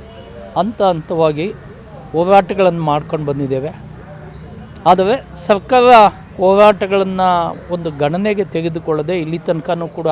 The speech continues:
ನಿರ್ಲಕ್ಷ್ಯನ ತೋರ್ತಾ ಇರೋದನ್ನು ನೋಡಿ ಕನಿಷ್ಠ ಜನಕ್ಕೆ ಬೇಸತ್ತೋಗಿದ್ದಾರೆ. ನಾವೆಲ್ಲ ಪ್ರಾಮಾಣಿಕವಾಗಿ ಓಟ್ ಹಾಕಿ ನಮ್ಮದೇ ಸರ್ಕಾರನ ಅಧಿಕಾರಕ್ಕೆ ತಂದರೆ ಏನೋ ಬಡವ್ರಿಗೆ ಸಹಾಯ ಆಗುತ್ತೆ ಅಂತ ಎಲ್ಲರೂ ಕೂಡ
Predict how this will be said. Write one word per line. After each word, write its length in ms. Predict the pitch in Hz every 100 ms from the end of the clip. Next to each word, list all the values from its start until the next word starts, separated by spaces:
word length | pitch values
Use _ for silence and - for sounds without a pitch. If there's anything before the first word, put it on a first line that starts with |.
| 151 151 - - - - - 139
ನಿರ್ಲಕ್ಷ್ಯನ 680 | 156 165 190 - 202 180 165 143 - - - - - -
ತೋರ್ತಾ 380 | 175 170 190 170
ಇರೋದನ್ನು 460 | 160 151 156 160 156
ನೋಡಿ 300 | 165 165 139 123 - - - - -
ಕನಿಷ್ಠ 440 | 180 202 - - 214 165 131
ಜನಕ್ಕೆ 720 | 160 208 - 220 156 156 - - - - -
ಬೇಸತ್ತೋಗಿದ್ದಾರೆ. 880 | 139 226 - 214 180 160 147 143 135 - - - - -
ನಾವೆಲ್ಲ 280 | 165 196 233
ಪ್ರಾಮಾಣಿಕವಾಗಿ 800 | 208 196 190 196 185 190 185 170 175
ಓಟ್ 160 | 175
ಹಾಕಿ 260 | 185 170 185
ನಮ್ಮದೇ 400 | 156 160 180 190
ಸರ್ಕಾರನ 600 | 190 170 165 185 175 175 151
ಅಧಿಕಾರಕ್ಕೆ 420 | 156 170 160 -
ತಂದರೆ 300 | 165 160 165 160
ಏನೋ 140 | 160
ಬಡವ್ರಿಗೆ 440 | 151 151 165 143
ಸಹಾಯ 280 | 156 151 180 170
ಆಗುತ್ತೆ 320 | 165 160 -
ಅಂತ 180 | 160 151 165 143 - - - -
ಎಲ್ಲರೂ 300 | 170 214 220
ಕೂಡ 220 | -